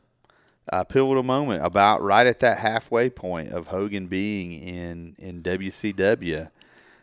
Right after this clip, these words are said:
Um, and, and it just, it's kinda the, definitely a big misstep that affected the company, uh, for sure. Hey, don't make a misstep. Make sure you do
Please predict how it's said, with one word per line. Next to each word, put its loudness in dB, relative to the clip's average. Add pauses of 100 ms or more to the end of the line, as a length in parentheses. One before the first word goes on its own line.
(160)
Um, -8 (1120)
and, -8
and -12
it -20
just, -8 (280)
it's -14
kinda -8
the, 0 (460)
definitely -4
a -2
big -4
misstep -2
that -4 (220)
affected -6
the -10
company, -8 (560)
uh, -4
for -14
sure. 0
Hey, 2
don't -4
make -6
a -4
misstep. -6
Make -6
sure -12
you -12
do -4